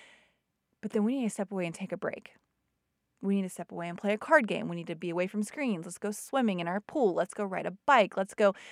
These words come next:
you know, something that is off, and then we can come back. And that way we're not building all day, and so that this does not happen again. And he was completely able to understand that, and he,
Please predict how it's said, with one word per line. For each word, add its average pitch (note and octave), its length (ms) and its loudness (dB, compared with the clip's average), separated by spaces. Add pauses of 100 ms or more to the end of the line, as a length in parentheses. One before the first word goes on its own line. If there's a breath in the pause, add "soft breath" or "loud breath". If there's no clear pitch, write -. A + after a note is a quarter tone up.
(140 loud breath)
you B3 100 0
know, B3 220 4
something A#3 500 2
that A3 120 4
is G3 180 0
off, G3+ 460 4
and G#3 240 2
then A#3+ 220 0
we C4 80 -2
can G#3 180 -2
come F3+ 260 -4
back. - 520 -6 (680 soft breath)
And G#3+ 200 6
that A#3+ 140 6
way C#4 120 8
we're A#3 140 0
not G3+ 320 0
building F3 400 0
all E3 220 0
day, E3 380 0
and A3 120 -2
so G3+ 80 -6
that E3+ 220 -6
this A#3+ 200 2
does G#3+ 160 -8
not F#3 180 -6
happen C#4+ 600 0 (420)
again. - 280 -4 (1400 loud breath)
And B3 180 4
he D4 300 -2
was C#4+ 260 0 (300)
completely C#4 720 -4
able G#3+ 420 4
to - 240 -6
understand F3+ 640 -4
that, C#4+ 400 2
and F#3+ 200 0
he, - 100 -14